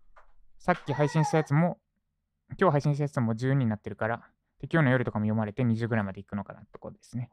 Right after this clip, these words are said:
で、コメントが二百七十六です。で、これは二百二十に対して二百七十六なんで、一回につき一件以上はコメントできて、これも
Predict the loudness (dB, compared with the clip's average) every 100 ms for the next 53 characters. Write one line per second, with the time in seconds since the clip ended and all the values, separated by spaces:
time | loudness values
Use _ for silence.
0 | -20 -20 -20 _ _ _ _ _ _ _
1 | _ _ -8 0 2 4 4 4 4 4
2 | 4 4 2 -2 -6 -8 -10 -10 -16 _
3 | _ _ _ _ -4 4 6 6 2 2
4 | 2 4 2 2 0 0 -4 -10 _ _
5 | _ 0 2 2 0 0 2 2 2 0
6 | -4 -2 -4 -4 _ _ _ _ -14 2
7 | 4 4 0 -12 -14 -4 -2 0 2 2
8 | 0 -4 -6 -12 -18 -12 0 4 4 2